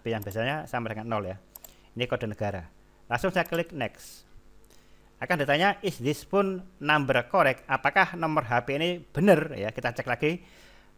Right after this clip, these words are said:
Eh, kosong delapan satu dua tiga lima sembilan enam lima tujuh kosong tujuh. Oke, sudah benar. Kita klik oke. Maka kita akan dikirimi, eh,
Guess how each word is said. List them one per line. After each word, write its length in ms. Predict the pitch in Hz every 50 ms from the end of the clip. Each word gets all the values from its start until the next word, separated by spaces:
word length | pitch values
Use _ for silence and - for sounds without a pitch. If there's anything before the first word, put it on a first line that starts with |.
| _ - - - -
Eh, 840 | 120 117 120 123 123 123 123 123 123 123 123 123 123 123 123 123 123 120 - - - - _ _ - - - _ - _ _ _ - -
kosong 240 | - 123 165 151 143
delapan 160 | 139 143 139
satu 240 | - 151 143 160 143
dua 320 | - 139 139 143 139 139
tiga 320 | 139 - 120 - - 113
lima 240 | 120 139 143 147 143
sembilan 400 | 135 - 147 139 131 135 135 135
enam 240 | 131 120 107 104 107
lima 400 | 120 127 131 139 135 135 135 -
tujuh 320 | - 135 127 - 135 135
kosong 400 | 131 - 127 123 - 135 135 131
tujuh. 240 | 123 - 120 101 92
Oke, 240 | 104 - - 131 117
sudah 240 | 107 113 - 113 107
benar. 240 | - 131 123 113 -
Kita 240 | - 143 131 -
klik 240 | - 170 175 170 -
oke. 560 | - 147 143 139 139 - - 120 101 85 80 - - _ - - - - - - _ _ - _ - - - - - - - - - - - - - - - -
Maka 240 | 151 165 233 233 220
kita 320 | - 220 202 - 214 190 175 160
akan 160 | - 208 185
dikirimi, 640 | - 139 - - 143 143 143 156 170 175 165 160 - - - - - - -
eh, 400 | 151 143 139 139 139 139 135 135